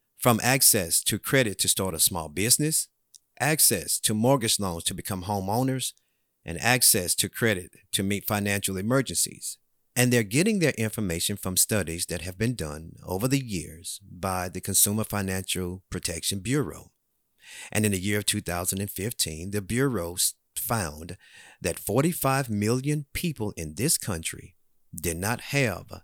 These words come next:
no credit score or had an unscorable credit report. And the study even showed that the Black consumers, Hispanic consumers, and consumers in low-income neighborhoods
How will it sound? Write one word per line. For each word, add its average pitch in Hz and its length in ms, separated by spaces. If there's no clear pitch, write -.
no 98 360
credit 143 320
score 143 500
or 123 260
had 113 400
an 95 200
unscorable 101 880
credit 90 420
report. 85 800
And - 140
the 110 60
study 156 440
even 185 220
showed 85 480
that 104 380
the 113 220
Black 117 320
consumers, 98 720
Hispanic 147 560
consumers, 82 640
and 113 120
consumers 139 500
in 101 220
low-income 117 760
neighborhoods 101 720